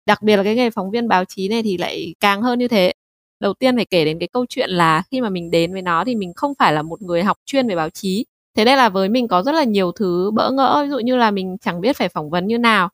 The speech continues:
chẳng biết phải đặt câu hỏi như thế nào để khai thác truyền thông, hay là đôi khi nhá, mình cảm thấy là, ờ, gặp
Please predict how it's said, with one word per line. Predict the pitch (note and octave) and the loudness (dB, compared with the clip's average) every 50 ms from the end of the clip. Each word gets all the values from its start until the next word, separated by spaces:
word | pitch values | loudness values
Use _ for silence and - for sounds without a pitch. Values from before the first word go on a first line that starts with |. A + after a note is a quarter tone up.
| _ _ - | _ _ -4
chẳng | B3+ G#3 F#3 | -4 -2 0
biết | A3 C#4 | 0 0
phải | C#4 G#3+ | 2 2
đặt | F#3+ F3+ - | 0 0 0
câu | - A3 A#3 | 0 0 0
hỏi | B3+ C#4 A3 E3+ D#3 | 2 2 2 2 0
như | E3+ G3 | -2 -2
thế | G#3 | 0
nào | A3+ A3+ G3+ | 2 2 2
để | E3 C#3+ | 0 -2
khai | - - G#3+ A3 | -2 -2 -2 0
thác | - C4+ C4+ - - | 0 0 -2 -2 -4
truyền | - G3+ F#3 F3+ F3+ | -8 -8 -8 -6 -2
thông, | - A#3+ A3+ A#3 A#3+ A#3 A#3 | 0 2 2 2 0 0 -2
hay | A#3 A3 | -2 0
là | A3 G3 | 0 0
đôi | F#3+ C4 C#4 | 2 2 2
khi | C#4 D#4 D#4+ D4+ | 2 2 2 2
nhá, | C#4+ D4 D4+ | 2 0 0
mình | C#4+ B3+ G#3+ | 0 -2 -2
cảm | - F3+ D#3 D#3 | 0 -2 0 0
thấy | F#3 E3+ F3 | 0 2 4
là, | G#3+ A#3 - | 4 4 4
ờ, | - - - - G3+ G3 F#3+ F3+ | 2 -2 -6 -6 -6 -4 -4 0
gặp | - A3 G#3+ | 2 2 2